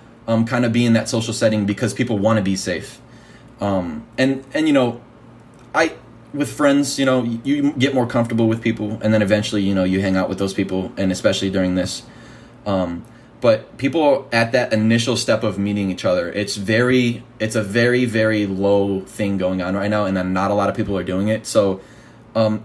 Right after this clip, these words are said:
I honestly, I think it is an advantage to the launch, but then also doing, you know, a service to the, to the kids.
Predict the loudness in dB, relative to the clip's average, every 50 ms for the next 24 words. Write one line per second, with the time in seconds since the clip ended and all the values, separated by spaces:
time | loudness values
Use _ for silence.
0 | -12 -6 -4 -2 -2 0 0 0 0 0 0 0 0 0 0 -2 -2 -2 -2 0
1 | 2 2 2 2 2 0 0 0 0 0 0 2 0 2 2 2 0 -2 -2 -6
2 | -8 -10 -6 -2 0 0 2 0 0 -2 -4 -4 -4 -2 -2 0 0 2 0 0
3 | 0 -4 -8 -6 -6 -6 -4 0 0 2 2 2 2 0 0 2 2 2 4 2
4 | 0 -2 -6 -14 -20 -20 -20 -20 -20 -20 -20 -20 -18 -6 -2 0 2 4 4 2
5 | 2 0 -2 -6 -12 -20 -20 -16 -6 -2 0 0 2 0 0 -2 0 0 2 2
6 | 2 0 -2 -4 -6 -6 -4 -4 -4 -4 -6 -8 -6 -4 -4 -4 -2 -2 -4 -4
7 | -4 -6 -10 -14 -16 -18